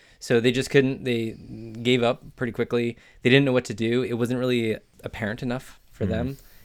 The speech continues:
Speaker 1: and it wasn't exciting. So immediately
Speaker 2: Ugh.
Speaker 1: put off, and I kinda cried in the corner a little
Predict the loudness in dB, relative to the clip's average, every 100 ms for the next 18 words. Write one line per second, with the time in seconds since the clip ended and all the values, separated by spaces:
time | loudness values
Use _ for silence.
0 | -10 -2 0 2 2 0 0 0 -2 -8
1 | _ _ -18 -2 0 0 -2 -8 -12 -4
2 | 0 2 2 0 -2 -4 -4 -4 -8 -14
3 | _ -20 -20 -14 -10 -8 -8 -10 -14 -18
4 | _ _ _ _ -10 -4 -2 -2 0 0
5 | 0 -4 -8 -10 -6 -6 -6 -8 -8